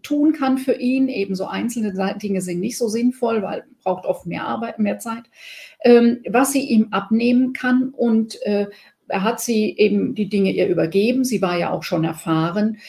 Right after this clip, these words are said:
Und er sagte mir nach vier Wochen, diese Aufgaben, die sie übernommen hat, ihm am Tag zwei Stunden Arbeit gespart. Auch das ist jetzt keine Blaupause, wo ich sagen kann, „Mach das genau so.“ Das ist eben individuell. Auch die Frage eben, wer ist da,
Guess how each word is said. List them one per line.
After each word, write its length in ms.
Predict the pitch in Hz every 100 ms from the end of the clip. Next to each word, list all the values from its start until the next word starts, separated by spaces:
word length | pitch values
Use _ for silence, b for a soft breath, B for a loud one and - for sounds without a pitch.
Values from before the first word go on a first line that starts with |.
| B B
Und 420 | - 220 214 - 196
er 100 | 196
sagte 360 | 196 240 -
mir 160 | 233 214
nach 180 | 208 -
vier 280 | 214 202
Wochen, 500 | 180 180 - 262 285 - - - - - -
diese 300 | 226 202 -
Aufgaben, 500 | 440 - 254 233 226
die 120 | 214
sie 120 | 196
übernommen 500 | 180 175 165 170 185
hat, 200 | 220 -
ihm 240 | 208 208 -
am 180 | 190
Tag 300 | 185 190 180
zwei 160 | - 175
Stunden 340 | 170 180 -
Arbeit 280 | 165 160 160
gespart. 420 | - - - - -
Auch 160 | - 214
das 240 | 226 240
ist 160 | 247 208
jetzt 200 | 220 -
keine 240 | 226 202
Blaupause, 680 | 208 202 254 277 277 285 277
wo 40 |
ich 100 | 233
sagen 240 | 226 214 208
kann, 200 | 202 196
„Mach 160 | 196
das 200 | - 196
genau 320 | 196 185 175
so.“ 460 | 175 190 208 240 -
Das 180 | 202 190
ist 140 | 196
eben 220 | 190 185 180
individuell. 640 | 185 175 175 170 180 208
Auch 160 | 185 -
die 100 | 190
Frage 420 | - 165 175 -
eben, 200 | 175 165
wer 140 | 165
ist 200 | - -
da, 280 | 170 175 202